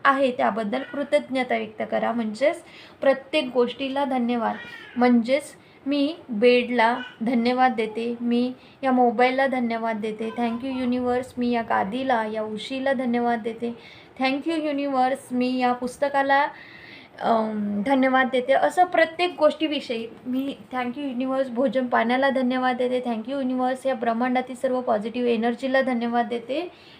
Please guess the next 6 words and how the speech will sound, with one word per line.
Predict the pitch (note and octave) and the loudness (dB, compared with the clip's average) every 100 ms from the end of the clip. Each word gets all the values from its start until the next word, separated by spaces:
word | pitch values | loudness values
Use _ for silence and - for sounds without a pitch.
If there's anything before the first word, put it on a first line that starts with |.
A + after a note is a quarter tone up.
| - | 0
या | C4+ | 2
पद्धतीने | D4 A#3 C4 B3+ B3 D4 | 4 2 2 -2 -4 -4
कृतज्ञता | C#4+ C#4 B3+ A#3+ A#3 A#3 D4 | -4 -4 -2 -2 -2 2 2
व्यक्त | D4+ D4+ D4 C#4 | 2 2 2 4
करायची | A3+ G#3 G3+ G#3+ | 4 4 0 -4
आहे. | G#3 G3 G#3 - | -4 -4 -10 -16